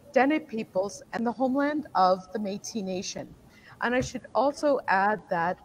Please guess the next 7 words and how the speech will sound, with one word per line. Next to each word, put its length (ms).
this 180
is 140
a 60
very 320
small 720
contribution 920
towards 640